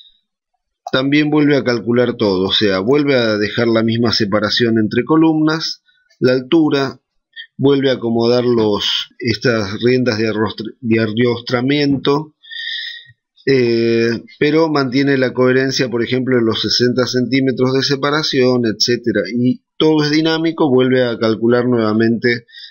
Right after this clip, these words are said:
la cantidad de pies cuadrados en relación a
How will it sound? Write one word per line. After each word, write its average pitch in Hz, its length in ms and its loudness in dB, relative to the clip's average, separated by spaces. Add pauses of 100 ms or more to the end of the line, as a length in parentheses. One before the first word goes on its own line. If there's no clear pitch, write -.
(100)
la 104 140 0
cantidad 117 460 0
de 120 80 0
pies 113 320 -4
cuadrados 131 800 0 (280)
en 120 120 2
relación 127 920 -2
a 120 360 -2